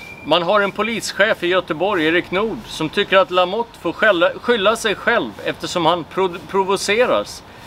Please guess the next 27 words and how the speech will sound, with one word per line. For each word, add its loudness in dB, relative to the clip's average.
provocerar. 2
Därför 2
läggs 0
hans -2
anmälningar 0
ner. -6
Ja, -4
S -2
A 6
sjuttio -2
tog -4
ju 4
upp 0
det 0
här 2
i -4
gårdagens 2
program. -2
Det -2
är -2
fruktansvärt. -6
Erik 2
Nord -2
är 4
en 0
hög -2
polisman. -4